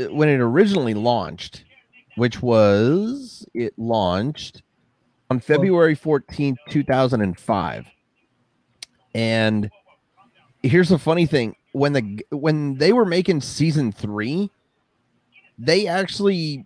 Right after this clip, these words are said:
uh, they posted the eleventh episode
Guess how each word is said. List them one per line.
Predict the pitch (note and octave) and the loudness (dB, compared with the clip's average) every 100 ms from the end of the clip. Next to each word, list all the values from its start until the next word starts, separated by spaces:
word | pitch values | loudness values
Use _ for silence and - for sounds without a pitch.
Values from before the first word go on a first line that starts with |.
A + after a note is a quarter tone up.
| _ _ _ _ _ _ _ - - - | _ _ _ _ _ _ _ -20 -14 -8
uh, | D3+ C3+ B2+ A2+ G#2 - _ _ C#3 | -4 -2 0 -2 -6 -10 _ _ -8
they | C#3 F#3+ | 0 0
posted | - - G3 A3 - A#2+ G2 F#2 A2 _ _ _ _ _ A#2+ | 0 2 4 4 0 -4 -4 -4 -6 _ _ _ _ _ -12
the | B2+ C#3 C3+ C3+ - | -4 0 0 0 0
eleventh | C3+ B2 B2+ D3 F3 G3 - - _ _ _ _ - | -4 -2 -2 0 2 0 -2 -12 _ _ _ _ -4
episode | D#3+ E3 - B2 G2 F2 G#2+ | 0 0 0 0 0 -2 -6